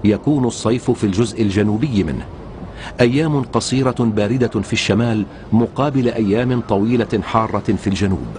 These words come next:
بعد ستة أشهر وحين تصبح الأرض في الجانب الآخر من الشمس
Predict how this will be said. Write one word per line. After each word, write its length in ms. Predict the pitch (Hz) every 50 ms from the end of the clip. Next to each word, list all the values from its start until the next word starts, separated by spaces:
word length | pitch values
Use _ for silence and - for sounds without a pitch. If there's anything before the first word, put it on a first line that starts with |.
| - - - - - - - - - - - -
بعد 320 | 101 92 98 90 90 95 98
ستة 500 | - - 165 - 131 - - 139 - -
أشهر 320 | 139 - - 131 135 131
وحين 380 | 120 98 82 - 98 95 92 85
تصبح 400 | - 127 - - 113 110 - 120
الأرض 340 | - - - 135 135 127 123
في 140 | - 117
الجانب 420 | 110 101 87 104 120 131 131 123 120
الآخر 540 | 117 113 - 127 120 101 - 98 80 82 82
من 140 | 107 101
الشمس 500 | 87 - - - 113 117 139 147 - -